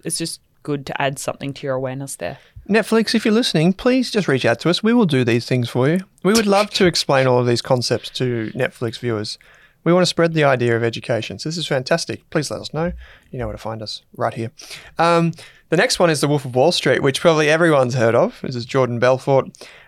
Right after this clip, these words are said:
Speaker 2: Um, most people who think of finance think of The Wolf of Wall Street. "Oh, you're in stocks, like
Speaker 1: Yeah.
Speaker 2: The Wolf of Wall Street."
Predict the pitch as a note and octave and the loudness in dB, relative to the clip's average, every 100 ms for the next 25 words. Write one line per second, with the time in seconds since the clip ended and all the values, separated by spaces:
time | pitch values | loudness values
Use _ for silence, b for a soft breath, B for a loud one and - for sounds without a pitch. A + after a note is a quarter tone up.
0 | B B2 B2 A#2+ A#2+ A3 A3 _ _ _ | B 0 2 0 -4 -8 -12 _ _ _
1 | _ _ D3+ F3 F3+ F#3+ E3+ E3 E3+ D#3+ | _ _ -2 0 2 2 4 2 2 0
2 | - D#3+ E3 E3 - C#4 E3+ C3 A#2+ A2 | 0 2 2 0 -2 -2 0 0 0 -2
3 | A2+ - - - - G#4 A#3 G3 G#3+ F#3+ | -4 -4 -8 -2 0 2 4 4 2 0
4 | - - - - - - A3 G#3 D#4+ G4 | 0 0 0 -4 -12 -6 -2 2 2 4
5 | G4 A4 - - - | 4 2 2 0 -2